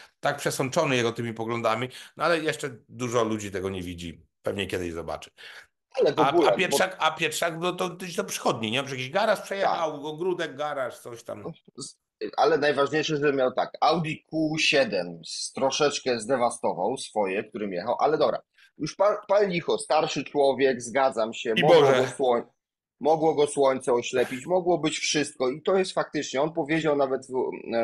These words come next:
Speaker 2: w pewnym wywiadzie, Pietrzak, że on ma siedemdziesiąt lat, prawo jazdy ma i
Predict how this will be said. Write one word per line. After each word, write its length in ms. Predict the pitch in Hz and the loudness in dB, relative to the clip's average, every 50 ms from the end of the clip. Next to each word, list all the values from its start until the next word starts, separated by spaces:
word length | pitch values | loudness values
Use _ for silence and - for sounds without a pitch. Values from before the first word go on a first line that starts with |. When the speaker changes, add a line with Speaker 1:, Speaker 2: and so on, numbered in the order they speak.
| 110 110 - | -2 -2 -4
Speaker 2:
w 180 | 135 127 107 107 | -6 -6 -4 -2
pewnym 300 | 135 135 139 135 135 127 | -2 0 0 0 -2 -2
wywiadzie, 480 | 131 127 120 131 135 135 135 127 131 | -4 -2 0 2 2 2 2 0 -2
Pietrzak, 440 | - 135 139 131 - - 139 117 113 | -2 0 -2 -2 0 0 -2 -2 -2
że 220 | 113 123 127 - | -2 -4 -2 -2
on 140 | - 131 131 | -2 -2 0
ma 200 | 127 120 120 - - _ _ _ - | 2 2 2 0 -2 _ _ _ -10
siedemdziesiąt 760 | - - - 120 151 151 143 - 160 170 - 185 160 156 139 | -8 -6 -4 -2 -2 -2 0 0 0 0 2 2 0 0 2
lat, 200 | 147 139 151 151 - | 2 2 0 0 -2
prawo 280 | - 143 143 143 143 147 | -2 0 0 2 2 4
jazdy 440 | 147 147 139 135 123 - - 87 87 | 4 4 2 2 0 -4 -8 -8 -6
ma 220 | 90 87 80 78 - | -4 -4 -4 -6 -6
i 240 | - 139 143 - - | -6 -6 -6 -6 -10